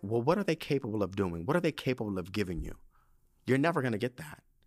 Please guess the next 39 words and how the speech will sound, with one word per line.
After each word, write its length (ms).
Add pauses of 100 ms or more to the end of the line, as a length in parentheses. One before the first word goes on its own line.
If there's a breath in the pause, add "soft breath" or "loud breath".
(840)
Oh, 100
you 140
want 380
that 200
person 300
to 40
be 140
that 240
person? 420
They're 120
never 180
gonna 140
be 120
that. 360 (260 soft breath)
So 160
drop 300
your 100
expectations. 760
Now 320
look 220
at 140
it. 120
Now 200
what 120
does 120
it 60
look 160
like 240
to 140
you? 240 (540 soft breath)
Oh, 220
it 120
looks 160
different. 500 (320 soft breath)
Now 360
how 180
do 80
you 100
feel? 480